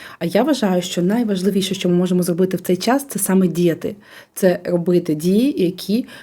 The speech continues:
будуть направлені на підтримку психологічного стану інших людей, на, е, підтримку якихось зборів, на допомогу постраждалим, на те, що є дійсно,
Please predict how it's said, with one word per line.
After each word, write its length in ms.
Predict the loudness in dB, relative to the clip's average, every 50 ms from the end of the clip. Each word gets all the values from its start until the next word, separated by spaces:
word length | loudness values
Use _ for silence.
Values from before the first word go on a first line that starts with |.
| -8 0
будуть 280 | 0 4 4 4 4 4
направлені 680 | 2 2 2 2 2 2 2 2 2 2 2 2 2 2
на 120 | 2 0
підтримку 520 | 0 -2 -2 0 2 2 2 0 -2 -8
психологічного 640 | -12 -6 -2 0 0 2 2 0 0 0 -2 -4 -4
стану 400 | -4 -4 -4 -2 0 0 0 0
інших 400 | 0 -2 -2 -2 -2 -6 -4 -4
людей, 380 | -2 0 2 2 2 2 0 -2 -10 -18 -18 -18 -16 -8 -2
на, 480 | 2 4 4 4 4 4 2 0 -2 -4 -10 -18 -20 -20 -14 -6 -4
е, 180 | -2 -2 -2
підтримку 560 | -2 -2 -2 4 6 6 6 6 6 4 2 0
якихось 360 | 2 0 0 2 2 0 0
зборів, 440 | 0 0 2 4 4 4 4 2 0
на 80 | 0
допомогу 440 | -2 -2 0 0 2 2 2 2 0
постраждалим, 800 | 0 -2 -2 -2 -2 -4 -2 0 0 2 2 2 0 0 -2 -4 -8 -18 -14 -4
на 120 | -2 -2 0
те, 220 | 0 0 0 0
що 180 | 0 0 -2 -2
є 220 | 2 2 2 2
дійсно, 580 | 2 0 -4 -4 -4 -2 -2 0 2 2 2